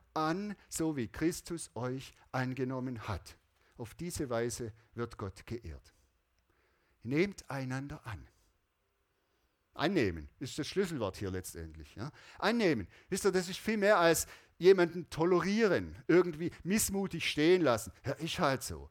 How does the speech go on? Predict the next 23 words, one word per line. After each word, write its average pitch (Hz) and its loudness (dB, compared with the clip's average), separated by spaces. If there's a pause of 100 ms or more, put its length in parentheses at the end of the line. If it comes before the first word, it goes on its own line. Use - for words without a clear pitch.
(260)
ist 120 -10
halt 110 -2
blöd.“ 104 -6 (600)
Sich - -6
abwenden. 107 -4 (1200)
Annehmen. 170 2 (160)
Was 156 0
das - -4
wirklich 220 -4
bedeutet, 180 4
das 175 2
erkennen 202 -2
wir 180 6
im 160 -2
zweiten 165 -2
Satzteil. 110 -2 (160)
„So 196 0 (180)
wie 170 -2
Christus - -6 (160)
euch 240 -2 (120)
angenommen 165 -4 (140)
hat.“ - -8 (1400)
Jesus 196 -2